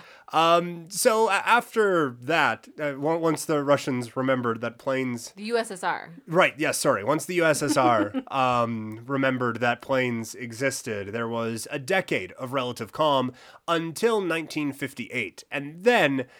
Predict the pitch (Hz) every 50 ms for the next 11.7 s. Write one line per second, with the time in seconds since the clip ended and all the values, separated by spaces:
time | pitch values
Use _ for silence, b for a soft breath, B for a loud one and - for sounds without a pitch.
0 | B B - 135 143 135 - 202 170 151 - - - 160 147 - - 127 98 95
1 | 95 98 - _ - - 147 147 131 131 165 190 196 180 170 160 131 120 123 135
2 | 165 185 175 151 180 170 147 147 143 139 127 123 123 123 120 117 113 113 120 -
3 | _ _ _ _ _ _ - - 127 120 123 123 127 120 - 127 120 120 123 120
4 | 113 120 117 110 110 107 120 117 117 - - 123 120 117 113 113 113 113 113 110
5 | 117 113 110 107 107 107 104 107 - - - 139 127 120 123 120 113 110 110 -
6 | - 123 123 120 113 120 113 107 - - 113 110 107 104 113 - 92 92 - -
7 | 98 98 117 147 147 139 - 135 113 107 110 104 113 107 - - 117 98 113 113
8 | 107 92 98 160 160 - 120 101 95 98 104 101 - 120 104 101 - 165 - -
9 | 113 107 101 101 98 B B B B B B B B - 147 143 135 117 135 139
10 | 135 135 - 135 143 147 143 139 139 135 135 131 117 139 180 214 170 175 151 127
11 | 120 - - 147 143 143 - - 135 107 98 95 98